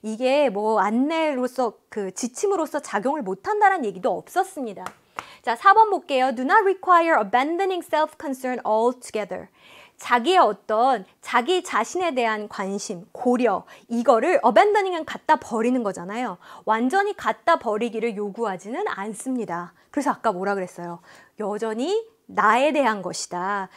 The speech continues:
여전히 자아는 남아있다. 자아가 어떤 척도로 작용을 한다. 어,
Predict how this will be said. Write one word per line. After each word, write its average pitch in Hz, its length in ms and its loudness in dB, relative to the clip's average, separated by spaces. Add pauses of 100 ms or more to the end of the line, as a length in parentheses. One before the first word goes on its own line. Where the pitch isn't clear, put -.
(160)
여전히 254 400 0
자아는 220 640 -2
남아있다. 226 1080 0 (300)
자아가 269 540 8
어떤 254 280 2
척도로 494 520 4
작용을 262 420 2
한다. 254 680 2
어, 440 420 10